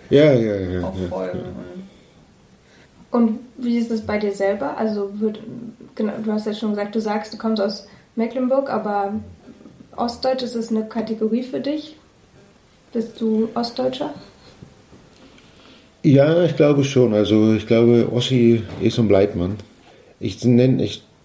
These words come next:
Speaker 1: finde auch, dass, dass es etwas Positives hat in dem Sinn, dass, ähm, die vierzig Jahre Trennung hat ja auch dafür gesorgt, dass Mentalität anders ist.
Speaker 3: Mhm.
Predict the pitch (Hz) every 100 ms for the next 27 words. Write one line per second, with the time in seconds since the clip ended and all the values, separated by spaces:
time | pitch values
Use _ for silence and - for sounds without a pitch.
0 | - - - - 139 139 - - 117 120
1 | 82 - 107 117 104 107 - - 120 117
2 | - 117 104 110 110 - 104 107 117 117
3 | 117 110 104 - 107 104 104 104 104 101
4 | 104 101 92 - 107 98 101 98 92 -
5 | 120 110 113 107 107 110 113 120 117 104
6 | 110 - 107 98 104 104 113 104 101 104
7 | 101 101 - - - 90 117 101 104 101
8 | 101 107 104 90 85 82 80 78 - _
9 | 320 220